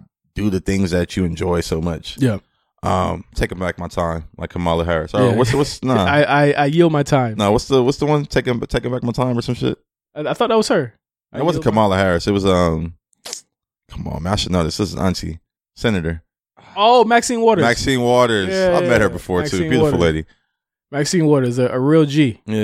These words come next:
Speaker 1: yeah.
Speaker 2: real G out there in, in Congress. What else has happened recently? I know you don't wanna talk about Anthony Edwards right now.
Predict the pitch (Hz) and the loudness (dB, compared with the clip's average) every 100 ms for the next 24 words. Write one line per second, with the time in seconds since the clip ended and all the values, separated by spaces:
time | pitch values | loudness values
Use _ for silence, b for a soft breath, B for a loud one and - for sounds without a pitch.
0 | 104 98 143 131 139 131 127 120 117 107 | 2 4 2 4 2 2 2 0 0 0
1 | 113 98 113 - 127 123 113 - - b | -2 -2 -2 0 2 2 0 -4 -12 b
2 | b _ - 240 359 262 233 202 160 156 | b _ -2 0 2 2 2 2 -2 2
3 | 180 151 135 160 202 190 175 165 147 139 | 2 2 0 2 4 4 4 2 2 0
4 | 135 131 117 110 - _ _ - 123 113 | 0 0 0 -2 -6 _ _ -6 -4 -4
5 | 107 | -6